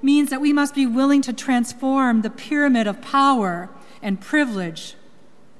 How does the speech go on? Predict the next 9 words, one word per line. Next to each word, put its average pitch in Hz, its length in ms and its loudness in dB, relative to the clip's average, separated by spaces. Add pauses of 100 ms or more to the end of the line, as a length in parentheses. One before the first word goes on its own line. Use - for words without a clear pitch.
(500)
into 220 260 -4
a 185 60 -6
table 220 720 -2 (2000)
where 208 160 -8
everything 262 400 2
is 233 180 -2
served 220 260 -2
family 226 520 0
style 170 500 -6